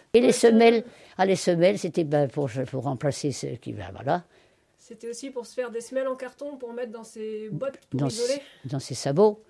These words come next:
Speaker 1: des fois, hein.
Speaker 2: Ouais,
Speaker 1: Oui,
Speaker 2: et
Speaker 1: voilà.
Speaker 2: dans ses bottes pour
Speaker 1: Oui,
Speaker 2: isoler
Speaker 1: oui,
Speaker 2: du
Speaker 1: oui,
Speaker 2: froid.
Speaker 1: oui. Oh, il y en a encore là-bas.
Speaker 2: Ouais. Donc il avait
Speaker 1: Oui.
Speaker 2: ses gabarits,
Speaker 1: Oui.
Speaker 2: qu'il a accrochés là.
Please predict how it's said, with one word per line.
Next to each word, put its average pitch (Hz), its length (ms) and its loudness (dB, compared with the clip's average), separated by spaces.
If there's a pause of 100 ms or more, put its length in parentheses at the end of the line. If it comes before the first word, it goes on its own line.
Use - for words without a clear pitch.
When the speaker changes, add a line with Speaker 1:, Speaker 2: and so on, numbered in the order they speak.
(140)
Speaker 1:
des 175 80 -8
fois, 180 220 0
hein. 190 200 0 (100)
Speaker 2:
Ouais, 139 60 -4 (120)
Speaker 1:
Oui, 147 60 2
Speaker 2:
et 180 60 0
Speaker 1:
voilà. 104 220 -8
Speaker 2:
dans 135 140 -4
ses 226 60 -10
bottes 247 260 -10
pour 117 120 -8
Speaker 1:
Oui, 131 80 -4
Speaker 2:
isoler 139 180 -2
Speaker 1:
oui, 135 60 -2
Speaker 2:
du 127 80 -4
Speaker 1:
oui, 143 80 -2
Speaker 2:
froid. 147 180 -2
Speaker 1:
oui. 190 60 -8 (140)
Oh, 160 80 0
il 156 60 2
y 139 40 -2
en 123 80 -6
a 123 60 -8
encore 175 260 -10
là-bas. 175 200 -10 (240)
Speaker 2:
Ouais. 208 60 -10 (540)
Donc 226 120 -20
il - 100 -14
avait 139 140 -6
Speaker 1:
Oui. - 40 -10
Speaker 2:
ses 233 120 -18
gabarits, 220 440 -16
Speaker 1:
Oui. 123 120 -8
Speaker 2:
qu'il 127 80 -4
a 143 40 -4
accrochés 214 320 -14
là. 277 180 -20